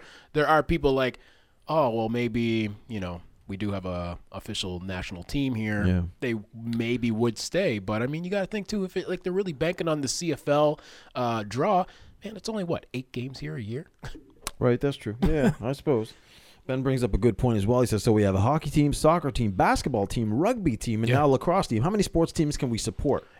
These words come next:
Speaker 1: And the lacrosse team is a nas-, that will be a first, like, national sport team here,
Speaker 2: Yeah.
Speaker 1: I believe.
Speaker 2: Yeah.
Speaker 1: And again, that's the thing. We can barely support, besides Mooseheads, the teams that we have here.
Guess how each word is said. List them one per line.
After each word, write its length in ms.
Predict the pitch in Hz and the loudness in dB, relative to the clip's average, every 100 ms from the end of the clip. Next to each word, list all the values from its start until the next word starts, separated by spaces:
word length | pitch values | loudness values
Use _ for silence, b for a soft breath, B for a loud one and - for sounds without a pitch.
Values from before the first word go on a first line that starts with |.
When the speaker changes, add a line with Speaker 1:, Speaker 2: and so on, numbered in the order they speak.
| - | -2
Speaker 1:
And 320 | 190 247 233 | 2 2 2
the 40 | |
lacrosse 460 | 214 208 214 214 196 | 2 2 6 4 6
team 160 | 202 180 | 0 2
is 180 | 185 | 0
a 60 | 160 | 2
nas-, 380 | 156 156 160 - | 2 2 2 0
that 200 | 151 156 - | 0 0 -4
will 180 | 143 143 | -4 -2
be 120 | 143 | 0
a 60 | 135 | 0
first, 340 | 160 139 135 | 0 -4 -2
like, 140 | 127 110 | -6 -2
national 560 | 120 131 127 135 113 | 0 0 0 -2 -6
sport 420 | 107 - 135 104 - - | -8 -6 -6 -6 -10 -8
team 340 | 139 110 82 | -4 -4 -4
here, 160 | 113 110 | 2 2
Speaker 2:
Yeah. 60 | 87 | 2
Speaker 1:
I 20 | |
believe. 400 | 92 87 82 - b | -6 -10 -12 -16 b
Speaker 2:
Yeah. 220 | 98 95 87 | -6 -4 -2
Speaker 1:
And 200 | 151 165 | 0 2
again, 280 | 175 202 139 | 2 4 2
that's 180 | 147 175 | 0 -2
the 60 | 156 | -4
thing. 300 | 247 160 90 _ _ _ - | 0 0 -4 _ _ _ -16
We 160 | 156 254 | -6 -2
can 180 | 269 190 | 0 2
barely 360 | 202 208 196 | 4 4 2
support, 640 | 156 - 147 147 156 147 - _ _ _ - B B _ _ 131 | -2 -6 -4 2 4 2 -2 _ _ _ -20 B B _ _ -12
besides 400 | 113 - 92 101 | -8 -6 -6 -8
Mooseheads, 460 | 160 202 - 107 135 - _ _ _ - _ - | -6 -6 -8 -10 -14 -20 _ _ _ -20 _ -14
the 60 | |
teams 280 | - 175 160 | -4 -2 0
that 100 | 139 | -2
we 80 | 120 | -2
have 220 | 117 117 | -4 -6
here. 420 | - 156 135 - | -8 -8 -8 -8